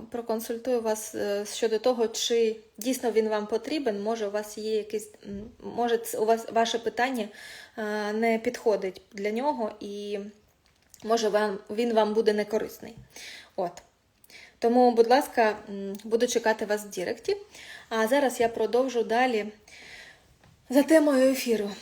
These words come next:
Де черпати сили та ресурс? Я от розповідала про те, що вчора у мене, е, майже ві-, весь день, е, пі-, підвів мене інтернет, е, м,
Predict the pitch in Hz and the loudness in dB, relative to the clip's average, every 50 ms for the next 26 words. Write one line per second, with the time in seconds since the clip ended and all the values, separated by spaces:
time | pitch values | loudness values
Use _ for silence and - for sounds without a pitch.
0 | - - 233 - 285 320 320 - 277 226 226 - 262 269 269 269 254 226 226 - | -14 -14 -2 2 2 2 4 2 2 0 2 2 0 0 2 0 -2 -2 0 0
1 | 302 302 277 240 240 - 233 240 240 240 - 233 190 185 - - 220 220 226 220 | 2 4 4 2 2 0 0 -2 -2 -2 -2 -4 -4 -4 -4 -2 0 0 0 0
2 | 220 208 214 - - 226 208 214 214 240 233 220 208 208 - 202 196 - 208 202 | -2 -6 -8 -4 -4 -2 -2 0 0 2 2 2 0 0 -4 -4 -4 -4 -4 -4
3 | - 214 - - - 214 208 202 202 196 190 190 196 190 190 190 - - - 190 | -6 -6 -6 -4 -4 -4 -4 -4 -4 -6 -6 -6 -6 -6 -6 -6 -8 -10 -12 -12
4 | 190 190 190 208 - - - - 202 208 202 196 196 202 196 208 208 - - 220 | -10 -10 -10 -12 -14 -14 -12 -10 -8 -6 -6 -4 -4 -4 -4 -4 -4 -2 -2 -4
5 | 214 208 214 208 208 202 196 196 - - - - - - - - - 226 226 226 | -4 -2 -2 -2 -2 -2 -4 -6 -8 -10 -14 -14 -14 -14 -14 -14 -14 -14 -16 -18
6 | - _ - 233 226 233 - 233 208 196 208 226 220 - 214 202 202 202 196 202 | -18 _ -6 -6 -6 0 0 0 0 0 -4 -8 -8 -6 -6 -6 -6 -6 -8 -6
7 | - 214 208 233 277 311 302 311 - 214 196 - - - - 196 208 214 | -6 -6 -4 -2 -2 -2 -4 -2 -4 -4 -4 -4 -8 -12 -12 -12 -12 -14